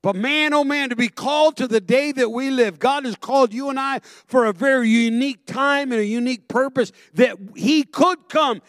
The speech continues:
and find that kind of faith on the earth. And I'm praying it's us. I'm praying it's you. That regardless what you see,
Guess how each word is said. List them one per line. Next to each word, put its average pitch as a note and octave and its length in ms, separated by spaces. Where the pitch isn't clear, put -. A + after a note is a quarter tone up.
and A3+ 320
find C4+ 640
that D#4 380
kind D4 300
of A3 100
faith C#4+ 440
on A3 160
the G#3+ 160
earth. A#3 240
And G#3+ 160
I'm A#3+ 340
praying D4 500
it's A#3+ 180
us. - 720
I'm A#3 100
praying E4+ 380
it's - 200
you. C#4 520
That C#4+ 220
regardless F#4 640
what E4 220
you D#4 200
see, A#3+ 720